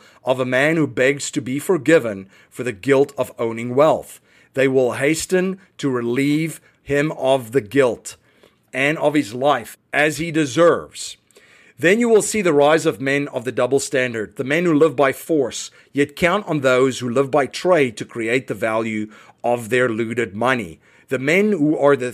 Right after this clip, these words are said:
hitchhikers of virtue. In moral society, these are criminals, and the statutes are written to protect you against them.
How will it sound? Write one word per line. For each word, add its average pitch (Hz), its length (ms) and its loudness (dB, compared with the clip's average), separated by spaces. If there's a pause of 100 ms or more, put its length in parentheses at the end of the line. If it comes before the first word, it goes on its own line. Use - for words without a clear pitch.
(160)
hitchhikers 156 720 -2
of 123 180 -4
virtue. 110 640 -6 (420)
In 135 140 -4
moral 175 240 6
society, 151 640 2
these 127 260 -4
are 143 80 0
criminals, 135 720 -6 (360)
and 180 220 2
the 175 80 4
statutes 170 760 0
are 131 160 4
written 123 480 0 (260)
to 156 100 -8
protect 180 560 -4
you 160 220 -4
against 156 540 -4
them. 87 240 -10